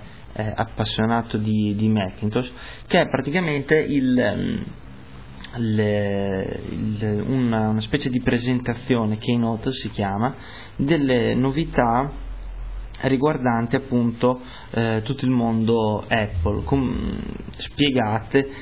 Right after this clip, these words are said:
dal, dal grande boss. Ehm, grandi novità che sono state anticipate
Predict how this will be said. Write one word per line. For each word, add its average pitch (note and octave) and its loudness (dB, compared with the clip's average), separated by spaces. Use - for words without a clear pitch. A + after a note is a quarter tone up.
dal, G#2+ 2
dal A2+ 2
grande A2 2
boss. G#2 -4
Ehm, A#2+ 2
grandi G3 4
novità G#3 2
che E3+ 0
sono B2+ 0
state B2+ 2
anticipate B2+ 2